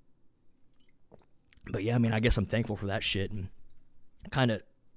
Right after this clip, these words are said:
I think, I think, you know, for the better, you know. It, it, it really, uh, life, life is fucking wild, dude. You just don't think, sometimes you don't think, like, shit's gonna happen to you.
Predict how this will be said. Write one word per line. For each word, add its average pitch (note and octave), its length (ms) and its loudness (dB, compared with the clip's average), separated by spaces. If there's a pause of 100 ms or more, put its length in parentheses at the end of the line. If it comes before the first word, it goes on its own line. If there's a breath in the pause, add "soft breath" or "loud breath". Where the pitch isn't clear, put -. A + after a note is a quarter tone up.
(140)
I - 40 -8
think, F3 260 4
I C3 40 -4
think, C3+ 320 0
you A2+ 120 -2
know, F#2 160 -6 (300)
for - 140 4
the G#2 80 6
better, G2+ 460 4
you G2+ 120 0
know. F#2+ 220 -2 (1700 soft breath)
It, G#2 120 -4
it, G2 280 -2
it G#2 40 0
really, A2 400 6
uh, E2+ 180 -2 (1400)
life, A2+ 400 6 (100)
life A2 180 4
is F#2 100 -4
fucking - 580 0
wild, F2+ 380 2
dude. F#2 240 -8 (760)
You A2 80 4
just - 100 4
don't G#2+ 140 4
think, A2 180 2
sometimes G#2+ 340 4
you F#2 60 0
don't G2 160 0
think, G2 180 2
like, F2+ 140 -4
shit's - 240 0
gonna G2 180 0
happen G2 280 2
to F2+ 40 0
you. F#2 320 0